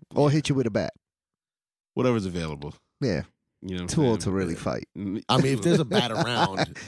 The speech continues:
Speaker 3: it might go down.
Speaker 2: All right, so there's a,
Speaker 1: <laughs>
Speaker 2: so there's a
Speaker 1: I'm
Speaker 2: mis-
Speaker 1: joking, by the way.
Speaker 2: There's a miss. Oh, actually, you know what? We're not gonna go there yet. Speaking of a fight,
Speaker 1: Okay.
Speaker 2: <clears throat> I think we spoke about it. wack one hundred. Did you guys hear
Speaker 1: Oh.
Speaker 2: about wack one hundred?
Speaker 3: Yeah, but I didn't still.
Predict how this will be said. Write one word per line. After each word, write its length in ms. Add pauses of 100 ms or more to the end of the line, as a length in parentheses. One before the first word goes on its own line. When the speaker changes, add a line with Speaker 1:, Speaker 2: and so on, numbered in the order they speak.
(120)
Speaker 3:
it 80
might 220
go 140
down. 240 (180)
Speaker 2:
All 100
right, 160
so 340
there's 300
a, 180
Speaker 1:
<laughs> 40
Speaker 2:
so 240
there's 260
a 80
Speaker 1:
I'm 120
Speaker 2:
mis- 80
Speaker 1:
joking, 360
by 180
the 80
way. 300
Speaker 2:
There's 160
a 60
miss. 440 (240)
Oh, 220 (180)
actually, 300
you 40
know 100
what? 140
We're 80
not 140
gonna 160
go 160
there 100
yet. 220
Speaking 480
of 120
a 80
fight, 400 (160)
Speaker 1:
Okay. 380 (140)
Speaker 2:
<clears throat> 140
I 720
think 140
we 80
spoke 260
about 220
it. 80
wack 240
one 140
hundred. 480 (520)
Did 80
you 80
guys 80
hear 180
Speaker 1:
Oh. 60
Speaker 2:
about 120
wack 220
one 140
hundred? 380 (340)
Speaker 3:
Yeah, 160
but 320
I 80
didn't 160
still. 300